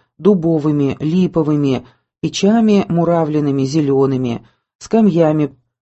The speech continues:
при столах и вокруг светлиц, кроватями дубовыми, камельками, над воротами галерея с окнами.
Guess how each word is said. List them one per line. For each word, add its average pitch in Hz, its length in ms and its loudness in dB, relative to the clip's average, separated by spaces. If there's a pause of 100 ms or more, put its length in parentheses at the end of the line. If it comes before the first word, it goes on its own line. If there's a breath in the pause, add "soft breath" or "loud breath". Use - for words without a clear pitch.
(520)
при 170 340 0
столах 175 640 -2
и 170 120 -6
вокруг 165 400 -2
светлиц, - 760 -8 (420)
кроватями 175 640 0
дубовыми, 147 840 -4 (260)
камельками, 139 880 0 (580)
над 156 180 -2
воротами 214 600 2
галерея 156 800 -2
с - 240 -18
окнами. 120 640 -4